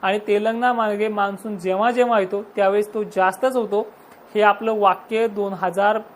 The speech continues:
यंदाच्याच दोन हजार पंचवीस मध्ये पाच मार्चच्या रिपोर्टमध्ये होतं. तुम्ही जर रिपोर्ट पाहिला ना तो ठीक आहे, त्याच्यामध्ये तुम्हाला सगळं सांगितलेलं आहे. आता हे जे काही मी थोडे जिल्हे सांगितले बऱ्यातील,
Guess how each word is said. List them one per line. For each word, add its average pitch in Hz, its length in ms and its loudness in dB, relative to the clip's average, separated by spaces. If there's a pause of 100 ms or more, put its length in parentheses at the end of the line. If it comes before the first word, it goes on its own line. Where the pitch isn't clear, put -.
(440)
यंदाच्याच 208 560 0
दोन 214 160 -2
हजार 202 200 2
पंचवीस 214 500 -4
मध्ये 202 220 0
पाच 233 580 2
मार्चच्या 226 560 0
रिपोर्टमध्ये 214 520 -2
होतं. 185 200 -4
तुम्ही 202 220 -8
जर 208 80 0
रिपोर्ट 208 300 -4
पाहिला 202 360 0
ना 180 120 -8 (420)
तो 202 60 -6
ठीक 208 200 -6
आहे, 156 100 -6
त्याच्यामध्ये 190 760 -6
तुम्हाला 196 200 -2
सगळं 208 260 -2
सांगितलेलं 175 560 -2
आहे. 139 240 -2 (440)
आता 196 180 2
हे 226 180 0
जे 220 120 -6
काही 233 180 0
मी 233 160 -6
थोडे 214 200 0
जिल्हे 214 200 -4
सांगितले 208 380 -2
बऱ्यातील, 196 380 0